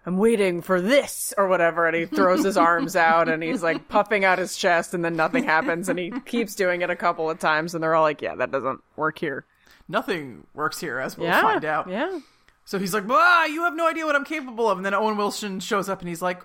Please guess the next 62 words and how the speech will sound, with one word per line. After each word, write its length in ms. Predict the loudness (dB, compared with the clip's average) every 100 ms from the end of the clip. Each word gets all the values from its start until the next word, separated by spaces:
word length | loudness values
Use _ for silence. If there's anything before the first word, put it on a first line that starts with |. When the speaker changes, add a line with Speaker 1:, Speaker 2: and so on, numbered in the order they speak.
| 0
Speaker 2:
"I 200 | 0 2
have 280 | 0 -2 -8 -14
an 120 | -10
idea 300 | -10 -8 -8
of 140 | -8 -10
what 140 | -14 -14
you're 60 |
capable 540 | -16 -18 -18 -18 -14 -8
of." 420 | -8 -8 -12 _
And 140 | -10 -6
he 80 | -2
goes 200 | 0 2
over 140 | 0
to 60 | -2
the 100 | -4
judge, 360 | -4 -2 -2
and 80 | -6
the 40 | -8
judge 220 | -8 -10
is 140 | -10 -8
like, 240 | -8 -6
"No, 200 | -4 -2
no, 240 | 0 0
no, 220 | 2 2 2
no, 200 | 2 0
no, 500 | 0 2 2 -2 -8 _ -12
no." 500 | -2 2 2 0 -8 _
And 100 | -8 -6
Owen 200 | -4 -4
Wilson's 420 | -6 -6 -10 -8
like, 200 | -8 -8
"Come 200 | -10 -6
on, 480 | -4 -4 -6 -6 -8
man." 800 | -10 -10 -12 -12 -10 -8 -4 0
<laughs> 0 |
And 340 | 0 0 -2 -6 -10 -20 -20 -20 -20 -12
the 120 | -6 0
judge 220 | 0 0
is 100 | 0
like, 200 | -2 0
"Anything 260 | -2 0 0
goes 200 | 0 2
sideways, 480 | 2 2 4 2 0
it's 160 | 0
on 220 | 0 0 0
you." 200 | -2 -2
And 140 | -2
she 140 | -4
releases 500 | -2 -2 -4 -6 -6
Loki 320 | -4 -4 -4 -6
to 100 | -4
Owen 260 | -4 -6
Wilson's 400 | -8 -8 -10 -14
custody. 460 | -6 -6 -4 -6 -2
Speaker 1:
This 460 | 0 2 2 -4 -4
reminded 760 | 2 2 4 2 2 -2 -2
me 160 | -2 -2
so 560 | -2 -8 -2 2 2 2
much 400 | 2 2 0 -4
of 220 | -4 0
when 560 | 2 2 0 -6 -10
Je-, 320 | -4 0 0